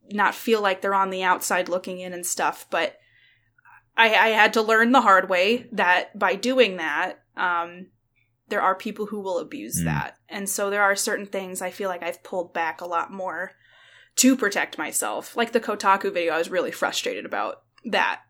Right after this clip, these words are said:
Speaker 1: just that one aspect of it. And so there's just things where I'm like,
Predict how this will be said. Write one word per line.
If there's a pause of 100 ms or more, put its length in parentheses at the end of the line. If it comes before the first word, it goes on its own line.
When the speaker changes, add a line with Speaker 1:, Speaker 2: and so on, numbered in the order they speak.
(180)
Speaker 1:
just
that
one
aspect
of
it.
And
so
there's
just
things
where
I'm
like,